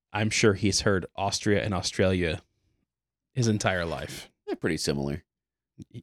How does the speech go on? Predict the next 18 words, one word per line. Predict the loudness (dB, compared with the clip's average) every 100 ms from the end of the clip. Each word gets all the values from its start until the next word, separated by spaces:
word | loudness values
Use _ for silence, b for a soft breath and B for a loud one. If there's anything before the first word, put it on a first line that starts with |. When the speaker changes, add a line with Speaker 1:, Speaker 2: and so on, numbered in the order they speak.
| _
Speaker 1:
yeah, | -6 -4
I |
mean | -4 -4
Speaker 2:
I | -2
mean, | -2 0
the | 0
names | 0 0 0
are, | -4
not | -2 -4
the | -4
countries. | -8 -10 -8 -10 -12 _ _ _ _ _ _ _ _ -4
Speaker 1:
they | 2
both | 2 4
wish | 2 2
they | -2
were, | -2 -6 _ _ _ _ _ _ -10
you | -8
know, | -8